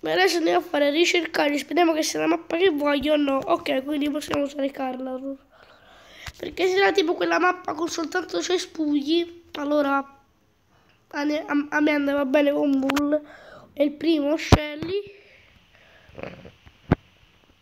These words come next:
Ok, so che qua forse c'è qualcuno. E infatti,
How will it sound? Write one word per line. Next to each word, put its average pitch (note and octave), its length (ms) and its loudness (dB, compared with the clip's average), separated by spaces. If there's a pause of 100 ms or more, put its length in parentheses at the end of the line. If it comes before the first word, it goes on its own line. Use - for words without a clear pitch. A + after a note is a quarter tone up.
(360)
Ok, D4+ 540 -6
so D#4 120 -2
che D#4 240 -6
qua D#4 220 -6
forse D4+ 280 -6
c'è D#4+ 300 -4
qualcuno. G#4 1040 6
E D4+ 120 4
infatti, F4+ 840 2